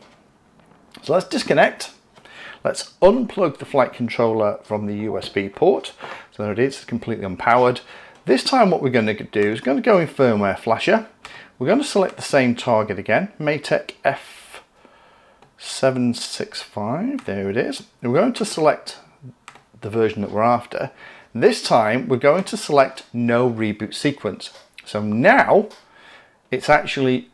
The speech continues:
going to not try and reboot the flight controller. We can also turn on flash on connect. Now this time what we're gonna do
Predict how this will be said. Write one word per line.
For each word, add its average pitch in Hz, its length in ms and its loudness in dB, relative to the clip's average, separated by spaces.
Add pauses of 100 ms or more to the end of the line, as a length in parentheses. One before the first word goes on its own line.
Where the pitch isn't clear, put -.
(160)
going 120 460 4
to 110 720 0 (240)
not 147 280 0
try 139 200 2
and 117 180 2
reboot 123 440 4
the - 60 -14
flight 151 280 2
controller. 110 600 2 (220)
We 196 60 -6
can - 160 -2
also 135 240 2
turn 123 320 2
on 120 160 2
flash - 560 -6
on 107 160 -6
connect. 127 560 -4 (560)
Now 117 140 4
this 254 200 0
time 269 220 6
what 175 100 2
we're 160 60 0
gonna 131 180 2
do 117 440 2